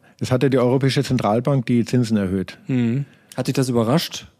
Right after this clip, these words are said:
Speaker 1: Nein, sie haben's ja intensiv genug angekündigt und ich habe mir schon gedacht, dass sie verrückt genug sind, das zu machen.
Speaker 2: Weil du hattest ja eigentlich gemeint, sie machen das nicht, weil die Staaten ja schon eigentlich große Probleme haben mit den Schulden.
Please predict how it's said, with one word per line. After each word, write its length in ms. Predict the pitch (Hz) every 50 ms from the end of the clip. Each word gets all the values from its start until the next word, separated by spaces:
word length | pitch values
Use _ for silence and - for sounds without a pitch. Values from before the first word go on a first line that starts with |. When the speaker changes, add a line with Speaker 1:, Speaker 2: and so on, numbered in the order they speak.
| _ _ _ _ _ _ _ _ _ - - -
Speaker 1:
Nein, 300 | 107 107 98 113 123 117
sie 80 | 120
haben's 160 | 113 117 107 -
ja 120 | 123 113 110
intensiv 480 | - - 120 107 127 113 - 127 139
genug 240 | - - 123 113 -
angekündigt 680 | - 113 127 143 139 - - 135 139 147 147 - -
und 80 | 127 113
ich 80 | 104 120
habe 80 | 120
mir 60 | 120
schon 120 | 107 - 120
gedacht, 380 | 110 98 - 110 107 - -
dass 120 | 120 104 -
sie 100 | 123 107
verrückt 240 | - 104 117 120 -
genug 260 | - 113 113 104 -
sind, 180 | - 120 117
das 160 | 113 110 - -
zu 120 | - 107
machen. 320 | 101 98 - 101 90 87 - -
Speaker 2:
Weil 100 | - 123
du 140 | 120 123 117
hattest 200 | 135 - 131 -
ja 60 | -
eigentlich 200 | 113 127 139 135
gemeint, 300 | - 131 123 123 131 131
sie 60 | 123 120
machen 200 | 127 127 131 131
das 120 | 127 117
nicht, 400 | 123 131 143 139 - - - -
weil 220 | 127 123 127 127
die 340 | 120 127 120 120 123 123 - 117
Staaten 340 | - - 127 127 127 135 127
ja 160 | 120 120 117
schon 400 | - - 127 123 120 117 120 135
eigentlich 500 | 135 120 120 117 117 117 113 - - 127
große 360 | 123 - 127 151 160 - -
Probleme 400 | - - - 139 156 143 151 135
haben 160 | 117 113 113
mit 100 | 117 113
den 100 | 117 110
Schulden. 320 | 107 - 117 113 107 107